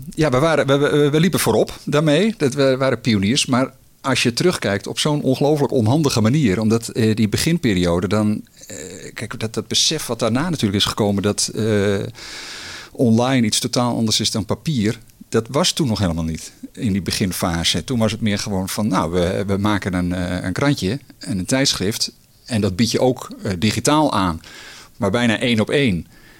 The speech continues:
Dus helemaal niet als dat het een aparte communicatievorm is. Dus dat was in het begin buitengewoon onhandig en knullig. En, eh, ja, alleen dat er een, een goede zoekfunctie, eh, in zat.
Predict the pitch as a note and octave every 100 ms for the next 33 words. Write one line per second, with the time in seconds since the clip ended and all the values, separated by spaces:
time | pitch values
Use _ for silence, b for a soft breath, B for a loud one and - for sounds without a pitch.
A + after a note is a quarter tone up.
0 | B A2+ A2 B2+ A#2+ A#2 A#2 A#2+ G#2+ A#2
1 | G#2 A2 A2 G#2 - - C#3+ B2+ A2+ G#2+
2 | A2 - A2+ G#2 C#3 C#3+ - G2 A2+ F2+
3 | E2 D#2 - B B B B B B -
4 | F2+ E2 F#2 - F2+ D#2+ - F#2+ F2+ F2
5 | D#2+ G2 - - F#2 F#2+ G2 F2+ A2+ A2
6 | F#2 - - F#2+ F2 F2+ C#3 A#2+ F#2+ -
7 | - - - F2 F#2 - G#2+ D#2 - -
8 | C2+ A#2 A2 F#2 F2+ F#2+ F2+ F2 F#2+ F2+
9 | F2+ G2 - G#2 F#2 G2 - D3+ - D3
10 | - C#3+ B2+ A#2+ A2+ A2 G#2+ A2 F#2+ -
11 | F2+ -